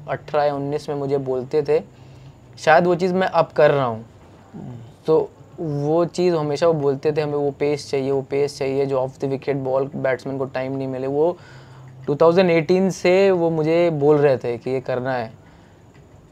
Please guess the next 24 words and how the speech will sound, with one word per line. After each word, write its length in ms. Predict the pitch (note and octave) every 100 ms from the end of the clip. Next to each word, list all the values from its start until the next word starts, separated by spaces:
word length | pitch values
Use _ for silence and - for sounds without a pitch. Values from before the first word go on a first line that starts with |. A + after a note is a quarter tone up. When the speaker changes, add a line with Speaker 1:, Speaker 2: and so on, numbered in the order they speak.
| - - -
Speaker 1:
but 80 | C3+
वो 100 | D3
बीच 280 | C#3 D#3 D#3
में 80 |
नहीं 180 | D3 D3+
हो 100 | C3+
पाया। 380 | A#2+ G#2+ G#2 A2
I 40 |
mean, 300 | A2+ A#2 A2+
अ, 520 | A#2 A#2 A#2 A#2 A#2 A#2
शायद 340 | - A#2+ A#2+ -
कुछ 300 | B2 - - - - - - -
वजह 360 | C3 C3 D3 D#3
रही 160 | D#3+
होंगी, 180 | E3 E3+
शायद 240 | E3 E3 E3
मैं 220 | E3+ E3 - - - - - - - - -
इतनी 420 | D3+ D#3+ E3+ E3+
अडैप्ट 420 | D#3+ D#3 E3 F#3
नहीं 140 | F3 D#3
कर 120 | C#3
पाया 200 | C3+ C3
इतनी 200 | C3 C3+
जल्दी। 340 | B2+ B2 D3+